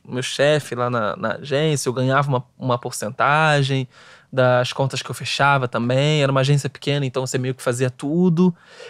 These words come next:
É, mas antes disso eu tive o telemarketing, tive, fiz muita coisa. Meu primeiro emprego foi alfabetizando velhinhas, idosas.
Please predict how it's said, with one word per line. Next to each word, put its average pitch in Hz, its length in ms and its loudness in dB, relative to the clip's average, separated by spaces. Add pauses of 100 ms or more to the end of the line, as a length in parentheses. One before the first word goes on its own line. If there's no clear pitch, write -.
(180)
É, 131 720 4 (360)
mas 180 260 4
antes 202 300 6
disso 170 320 2
eu 214 160 6
tive 202 580 4
o 180 60 2
telemarketing, 147 1040 0
tive, 120 260 -10
fiz 117 200 -12
muita 113 280 -6
coisa. 147 200 -4 (260)
Meu 165 80 -2
primeiro 185 320 8
emprego 214 240 6
foi 220 120 4
alfabetizando 208 920 4 (480)
velhinhas, 165 640 2
idosas. 131 800 -2